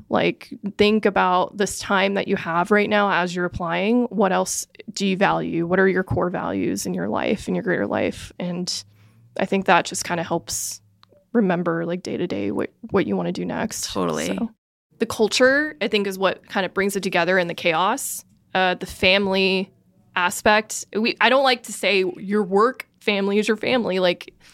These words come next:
Speaker 1: work is work. But the people that I've gotten to work with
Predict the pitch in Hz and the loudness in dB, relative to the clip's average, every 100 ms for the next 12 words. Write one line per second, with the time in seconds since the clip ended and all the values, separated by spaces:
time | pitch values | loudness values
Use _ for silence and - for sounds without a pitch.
0 | - - 233 240 185 196 - - _ - | -4 4 6 6 2 -2 -4 -14 _ -20
1 | - _ _ 226 - - 240 233 208 202 | -20 _ _ -2 -2 0 2 4 4 4
2 | 185 185 170 165 175 170 170 185 175 - | 2 0 0 -2 -2 -4 -2 0 0 -2
3 | - | -18